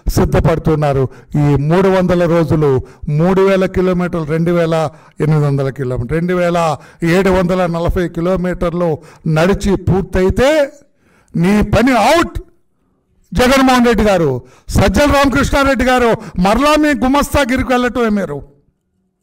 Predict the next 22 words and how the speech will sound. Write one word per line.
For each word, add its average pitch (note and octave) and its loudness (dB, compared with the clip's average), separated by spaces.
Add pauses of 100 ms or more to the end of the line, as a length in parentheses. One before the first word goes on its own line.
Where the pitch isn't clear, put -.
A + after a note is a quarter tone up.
(1160)
అయినా F#3 2
మీరు F3+ 0
చేసిన G3+ 0
అరాచకాల్ని G3 -2 (260)
ఏది G3+ 2
వదిలేది G3+ 0
లేదు. F3+ -4 (420)
తప్పకుండా C4+ 0
ఈ C4+ 0
రోజున C4 0 (420)
రాష్ట్ర C4 0
ప్రజలందరూ C#4 0
కూడా F3 0 (1600)
మీ B3 2
నాలుగేళ్ల D4 2
పరిపాలనలో, C#4 0
ఈ C4 0
రోజున A#3 0 (480)
మీరు C#4 2
అధికారంలోకి D4+ 2
వచ్చిన C#4 -2
తర్వాత, C4 -2